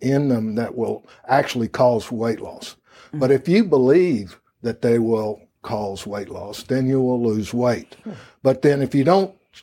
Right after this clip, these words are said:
Speaker 1: change all the underlying factors that caused you to gain weight in the first place, it's just gonna come back on. And a lot of times it come-, more comes back on
Speaker 2: Yes,
Speaker 1: than
Speaker 2: sir.
Speaker 1: when you do it. So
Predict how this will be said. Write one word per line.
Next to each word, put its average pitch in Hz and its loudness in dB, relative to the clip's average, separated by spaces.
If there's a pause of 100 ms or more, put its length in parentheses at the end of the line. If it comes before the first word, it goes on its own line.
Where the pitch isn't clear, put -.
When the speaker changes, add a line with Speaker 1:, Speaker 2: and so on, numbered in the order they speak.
(100)
Speaker 1:
change 156 2
all 135 4
the 123 2
underlying 123 2
factors 123 0
that 107 -8
caused 127 0
you 113 0
to 101 -8
gain 110 0
weight 107 -2
in - -14
the 95 -14
first 147 2
place, 90 -8 (520)
it's - -4
just 135 -4
gonna 127 0
come 113 -2
back 107 -8
on. 101 -8
And 104 -10
a 104 -10
lot 147 6
of 131 -2
times 110 -4
it 98 -16
come-, 113 -4 (160)
more 127 4
comes 107 -6
back 101 -8
on 107 -6
Speaker 2:
Yes, 104 -4
Speaker 1:
than 104 -8
Speaker 2:
sir. 110 -6
Speaker 1:
when 107 -6
you 98 -12
do 113 -6
it. 95 -10
So 120 -2